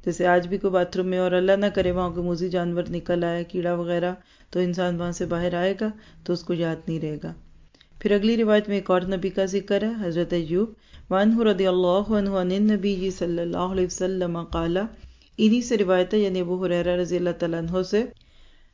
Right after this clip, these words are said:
कहते हैं कि अल्लाह के नबी ने फरमाया, "बैन अय्यूब यग़तसिलु उरयानन फ़ख़र्र अलैहि जरादुम मिन ज़हब।" एक मरतबा हज़रत अय्यूब नहा रहे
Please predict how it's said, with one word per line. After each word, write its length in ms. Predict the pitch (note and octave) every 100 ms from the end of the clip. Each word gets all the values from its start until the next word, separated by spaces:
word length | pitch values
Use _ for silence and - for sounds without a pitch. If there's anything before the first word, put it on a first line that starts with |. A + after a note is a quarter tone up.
| - -
कहते 300 | F#3 F3+ G3+
हैं 120 | G3+
कि 80 | G#3
अल्लाह 180 | F#3 F#3+
के 120 | F3
नबी 180 | F3 F3
ने 100 | F#3
फरमाया, 300 | - F3+ G3+ E3+
"बैन 280 | G3+ A3+ A3+
अय्यूब 640 | G#3+ F#3+ F3+ F3+ G#3+ G#3 G#3
यग़तसिलु 720 | F#3+ G3 - G3+ A3 G#3 G#3+ G#3
उरयानन 680 | F3+ E3+ E3+ E3+ E3+ F#3 F#3 - - -
फ़ख़र्र 540 | G3 - A3+ A3+ A#3
अलैहि 480 | - F#3 F#3 G3+ G3+ E3+
जरादुम 540 | F3+ F3 F3 E3+ G3 G3
मिन 200 | F#3 F3+
ज़हब।" 520 | D#3 E3 F3+ F3 E3+ E3+ - - - - - - - - -
एक 240 | G#3+ A3+ A3
मरतबा 320 | G3+ G3+ G3+
हज़रत 380 | F#3 F3+ G#3 G#3
अय्यूब 480 | F#3+ E3+ F#3 G#3 G#3 -
नहा 360 | F3+ F3 F3+ F#3+
रहे 340 | F3 F3+